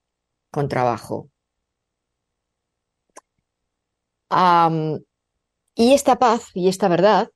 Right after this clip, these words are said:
sobre todo esta paz, ya que estamos hablando de Libra, porque la verdad iría más ligada a otro signo, es la base que sustenta la balanza de Libra.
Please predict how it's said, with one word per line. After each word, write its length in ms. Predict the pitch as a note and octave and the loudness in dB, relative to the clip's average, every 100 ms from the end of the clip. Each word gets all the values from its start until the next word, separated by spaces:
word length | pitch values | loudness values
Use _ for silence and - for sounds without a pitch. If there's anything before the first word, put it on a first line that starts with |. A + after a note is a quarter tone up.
| - | -16
sobre 260 | - C3 B2+ | -10 -8 -2
todo 360 | C#3+ C3+ - - | -2 -2 -4 -12
esta 300 | - - C#3+ | -10 -6 -2
paz, 180 | D#3 D3 | 0 0
ya 100 | C#3 | -4
que 80 | C#3 | -6
estamos 240 | C#3+ C3+ | -8 -6
hablando 180 | B2 C#3+ | -4 2
de 120 | C#3+ | 4
Libra, 340 | E3+ D#3+ D#3+ E3+ | 4 4 2 -2
porque 220 | C#3+ C#3+ | -4 -2
la 100 | C#3 | 0
verdad 280 | C#3 D3 D3+ | 0 0 -2
iría 260 | D3 D3 C#3 | -4 -4 -4
más 160 | C#3+ | -6
ligada 280 | C3+ C#3 C#3 | -4 -2 -2
a 40 | |
otro 160 | C#3 D3 | -2 -6
signo, 420 | - E3+ D3+ E3+ - _ _ _ _ _ _ _ _ _ _ _ _ _ _ _ _ | -6 -6 -6 -10 -16 _ _ _ _ _ _ _ _ _ _ _ _ _ _ _ _
es 220 | G3+ A3+ G#3 | 2 4 4
la 160 | E3 | 4
base 480 | F3 - - C#3+ C#3+ _ | 4 0 -2 -6 -6 _
que 120 | - | -6
sustenta 720 | D3+ C#3+ - D#3 C#3 A2+ C3+ _ _ _ _ _ _ _ _ _ _ _ _ _ - | -4 -4 0 0 0 -6 -10 _ _ _ _ _ _ _ _ _ _ _ _ _ -2
la 180 | D3+ | 0
balanza 460 | D3+ D3 E3 E3 D#3 | 2 2 2 -2 -2
de 100 | C#3+ | 0
Libra. 380 | C#3 C3 A2 | 0 -4 -8